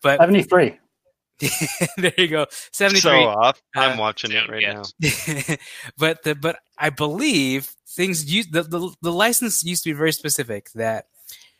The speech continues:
Speaker 1: even though there was always, uh, kind of a clamoring among minifigure collectors and things like that, like, why don't, why don't they just do just a run of D C minifigures or, or s-, uh, Marvel minifigures? They could do a whole X-Men line. They could do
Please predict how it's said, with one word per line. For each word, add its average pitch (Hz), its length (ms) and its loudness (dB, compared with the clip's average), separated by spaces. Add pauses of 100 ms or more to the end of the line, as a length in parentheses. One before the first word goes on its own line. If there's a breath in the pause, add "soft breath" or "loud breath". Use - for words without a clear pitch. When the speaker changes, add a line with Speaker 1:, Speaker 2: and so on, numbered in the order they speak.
(360 soft breath)
Speaker 1:
even 190 200 -2
though 208 100 4
there 165 180 6
was 165 200 8
always, 151 960 6
uh, 120 380 0
kind 131 240 -2
of 127 120 0
a 120 140 -4
clamoring 127 720 0
among 120 380 0
minifigure 120 420 -6
collectors 117 680 -2
and 107 140 -6
things 120 160 -4
like 113 160 -4
that, 120 160 -2
like, 120 160 -6
why 180 160 2
don't, 226 300 6
why 185 160 4
don't 247 160 6
they 240 80 6
just 208 200 4
do 214 320 6 (760 loud breath)
just 190 180 4
a 185 60 6
run 202 240 6
of 165 60 0
D 220 140 4
C - 160 6
minifigures 175 580 4
or, 151 60 6 (120)
or - 20 6
s-, 151 140 2
uh, 160 140 0 (120)
Marvel 208 320 2
minifigures? 196 460 4
They 175 80 4
could 180 100 4
do 185 80 8
a 170 60 6
whole 180 200 6
X-Men 208 360 2
line. 196 520 4
They 151 140 2
could 147 160 2
do 147 300 4